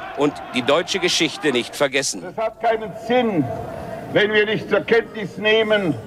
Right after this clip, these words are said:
Speaker 2: dass auf diesem Weg viele uns mit Sorge und manche auch mit Ängsten betrachten. Aus Ängsten kann nichts Gutes erwachsen.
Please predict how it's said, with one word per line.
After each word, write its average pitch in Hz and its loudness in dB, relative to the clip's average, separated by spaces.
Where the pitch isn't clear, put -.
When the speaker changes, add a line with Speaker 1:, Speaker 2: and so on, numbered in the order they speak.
Speaker 2:
dass 190 4
auf 196 4
diesem 214 -6
Weg 208 4
viele 226 4
uns 202 2
mit 190 -6
Sorge 214 6
und 190 2
manche 214 4
auch 202 6
mit 185 -6
Ängsten 208 -2
betrachten. 185 2
Aus - 2
Ängsten 226 0
kann 220 4
nichts 214 -6
Gutes 220 4
erwachsen. 196 4